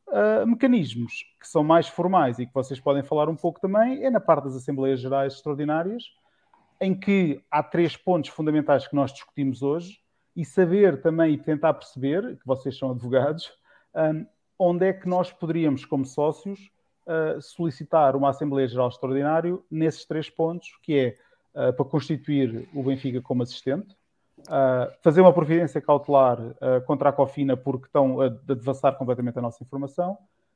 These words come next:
e a terceira, haver uma forma de, não, não estou a dizer obrigar a fazer auditoria forense, mas um mecanismo qualquer em que nós, na Assembleia Geral, tenhamos acesso à documentação, criar uma comissão, uma coisa qualquer dessas.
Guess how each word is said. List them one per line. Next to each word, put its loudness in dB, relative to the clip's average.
e 2
a 8
terceira, 4
haver 0
uma 4
forma 6
de, -2
não, 2
não 0
estou 0
a -2
dizer 2
obrigar 4
a 2
fazer -6
auditoria -4
forense, -8
mas -4
um 0
mecanismo -2
qualquer 0
em -2
que -12
nós, 0
na 0
Assembleia -2
Geral, 2
tenhamos 0
acesso -2
à 0
documentação, 0
criar 2
uma 0
comissão, -4
uma -6
coisa -10
qualquer -4
dessas. -4